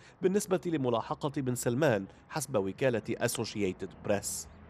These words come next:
وبعد دقائق من نشر الخبر، اعتبرت خطيبة خاشقجي التركية خديجة جنكيز أن جمال مات مرة أخرى، مشيرة في تغريدة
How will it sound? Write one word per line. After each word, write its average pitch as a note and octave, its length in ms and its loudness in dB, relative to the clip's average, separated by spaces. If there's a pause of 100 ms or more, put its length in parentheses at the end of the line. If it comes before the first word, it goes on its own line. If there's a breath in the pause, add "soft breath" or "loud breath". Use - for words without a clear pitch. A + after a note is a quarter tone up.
(480 loud breath)
وبعد E3+ 260 4
دقائق E3+ 640 0
من C#3+ 180 0
نشر C#3 280 -2
الخبر، A2 400 -4
اعتبرت G2+ 480 -2
خطيبة C3+ 500 -2
خاشقجي B2+ 500 -2
التركية C#3+ 560 0
خديجة G#2+ 420 0
جنكيز B2 680 -2 (300 loud breath)
أن F#3+ 160 4
جمال D3 500 4
مات C#3+ 300 2
مرة C3+ 380 2
أخرى، G#2+ 440 0 (340)
مشيرة B2+ 340 2
في G2+ 340 -2
تغريدة C3 540 0